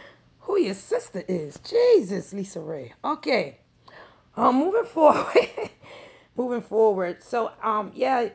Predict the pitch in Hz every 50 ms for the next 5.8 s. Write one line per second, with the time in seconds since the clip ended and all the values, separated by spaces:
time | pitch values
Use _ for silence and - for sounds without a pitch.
0 | - - - 247 277 262 233 220 208 202 202 190 196 - - 202 190 190 175 170
1 | 160 160 165 165 165 - - _ _ _ _ - 156 156 160 160 - - 151 147
2 | 147 147 147 147 147 147 _ _ _ _ _ _ _ _ _ _ _ _ _ _
3 | _ _ _ _ _ _ _ _ _ _ _ _ _ _ - - - - 147 143
4 | 143 147 143 139 143 160 156 _ _ _ _ _ _ _ _ _ _ _ _ _
5 | _ - 156 160 156 147 156 135 - 151 156 151 139 - - -